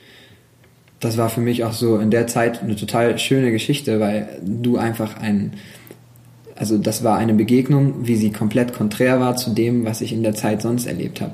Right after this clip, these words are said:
Das bedeutet, die Motive, die du hattest, dich mit mir zu treffen, waren ganz andere als die, die, die Menschen, mit denen ich mich sonst getroffen habe, in der Zeit hatten.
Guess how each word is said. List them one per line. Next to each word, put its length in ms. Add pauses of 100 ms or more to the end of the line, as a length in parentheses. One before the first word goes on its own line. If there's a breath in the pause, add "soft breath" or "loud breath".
(420 loud breath)
Das 120
bedeutet, 520
die 100
Motive, 400
die 120
du 240
hattest, 400
dich 100
mit 140
mir 120
zu 120
treffen, 400
waren 180
ganz 240
andere 360
als 200
die, 160
die, 280
die 220
Menschen, 400
mit 140
denen 140
ich 80
mich 120
sonst 220
getroffen 460
habe, 160
in 100
der 160
Zeit 300
hatten. 260